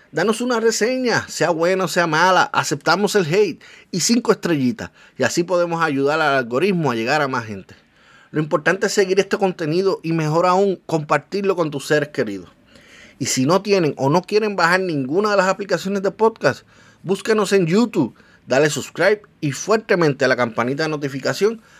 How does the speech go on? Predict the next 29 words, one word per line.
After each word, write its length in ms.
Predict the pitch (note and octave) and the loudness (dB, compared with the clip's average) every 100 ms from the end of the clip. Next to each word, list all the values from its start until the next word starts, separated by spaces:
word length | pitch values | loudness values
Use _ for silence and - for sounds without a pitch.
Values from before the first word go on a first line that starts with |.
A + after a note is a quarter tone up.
| _ | _
para 180 | D3+ D3+ | 2 2
que 100 | D3+ | 2
cada 220 | E3 G#3+ | 2 4
vez 100 | A#3 | 2
que 140 | A3+ G#3+ | 2 0
subamos 420 | G3+ A3 G#3+ F#3+ | 4 4 2 -2
un 140 | A3 | 0
audio, 400 | C4 C4 D#3+ A#2 - _ _ | 2 2 2 0 -4 _ _
YouTube 400 | C3 D#3 A3 B3 | -6 -2 -2 0
te 100 | A3 | 0
notifique 640 | G3+ G3 - F3 B3 G3+ D3+ | 0 0 -4 -4 -4 -4 -4
que 80 | |
tenemos 400 | C#3+ C#3+ D3+ F3 | 0 0 2 0
episodio 500 | F#3+ G3 D#3 F3+ F3+ | 0 -2 0 2 2
nuevo 460 | E3+ F3 F#3+ G3 - | 2 2 4 4 0
de 240 | C3+ F3+ G3+ | -2 0 2
paquete. 880 | - G3 G3+ F#3 G3+ G3+ F3+ - _ _ _ | 2 0 0 0 0 0 -2 -4 _ _ _
Ayúdanos 420 | - A2+ D#3 F#3 | -6 0 4 4
con 200 | - E3 | 2 -4
tu 120 | D3 C#3+ | 0 0
like 320 | G3+ G#3+ D3+ | 2 0 -2
en 80 | C#3 | -4
cada 320 | F3 F#3+ F#3+ | 0 2 2
video 380 | E3+ G#3 A#3 - | 2 0 0 0
y 80 | F3+ | -2
a 80 | |
compartirlo 560 | F3 E3 E3+ - G#3+ G#3 | -2 -4 -4 -4 -2 0
con 160 | G3 B2 | 0 -2
otros. 260 | G#2+ A2 | -8 -14